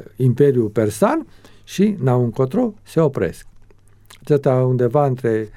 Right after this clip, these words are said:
anii cinci sute douăzeci și cinci, cinci sute douăzeci și doi. În cinci sute douăzeci și doi va ajunge la domnie Darius,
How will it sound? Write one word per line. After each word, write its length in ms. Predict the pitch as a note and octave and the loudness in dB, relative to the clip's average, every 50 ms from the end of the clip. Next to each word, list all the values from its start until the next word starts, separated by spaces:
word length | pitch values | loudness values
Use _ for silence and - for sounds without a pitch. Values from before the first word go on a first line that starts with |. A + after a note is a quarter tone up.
| - - - - | -20 -20 -20 -8
anii 280 | - B2 C3 C3 B2 A2+ | -4 -2 0 0 0 0
cinci 240 | - - D#3+ D3+ C3 | 0 2 2 2 2
sute 240 | D3 C3+ - B2+ | 0 0 2 0
douăzeci 320 | A2+ A2+ C#3 C3 A#2+ A2+ G#2 | 2 2 2 2 2 0 -2
și 60 | - | -2
cinci, 240 | - C#3+ D3 C3 C3 | -2 -2 -2 -2 -2
cinci 180 | - C3 A#2 | -2 -2 -2
sute 280 | - - A#2+ - A2+ G#2+ | -2 -4 -4 -2 -2 -2
douăzeci 640 | G#2 G2+ A2 G#2+ G2+ F#2+ F#2 E2+ F2 G2+ A2+ A#2+ - | 0 0 0 2 2 0 -2 -2 -2 -2 -2 -2 -4
și 160 | - - A2 | -8 -8 -8
doi. 400 | G2 F#2 F#2 F#2+ E2+ D2 C#2+ D#2+ - - - - - - - - - - - - - | -6 -4 -4 -4 -4 -4 -6 -12 -16 -20 -20 -20 -20 -20 -20 -20 -20 -20 -20 -16 -4
În 140 | - C3+ B2+ | -2 -2 0
cinci 200 | - E3 F3 D#3+ | 2 2 2 2
sute 260 | - D#3 C3+ - C3 | 2 0 0 2 0
douăzeci 480 | A#2+ A#2 C3+ C3 B2 A#2+ G#2+ A2+ A2+ G#2+ | 0 2 2 2 2 2 0 0 -2 -2
și 120 | - C3+ | -4 -4
doi 320 | B2+ C3+ E3 F3+ G3 G3 G3 - - - - - | 0 2 2 2 0 -2 -4 -10 -20 -20 -20 -12
va 180 | - B2+ C3+ C3+ | -4 -2 0 2
ajunge 600 | C3+ B2+ A#2 D3 D3+ C#3 A#2+ C3 B2 A#2 A2+ A2 | 2 2 2 2 0 2 2 2 2 2 0 0
la 180 | G#2+ A#2 A2+ | 0 0 0
domnie 420 | A2 G#2 A2+ G#2+ A#2+ C3+ C#3 C3+ B2 | 0 -2 -2 -2 0 2 2 2 2
Darius, 640 | A2 B2+ A#2 A2 G2+ F2 D#2 C#2+ - - - - | 2 2 0 0 0 -2 -6 -8 -12 -16 -20 -20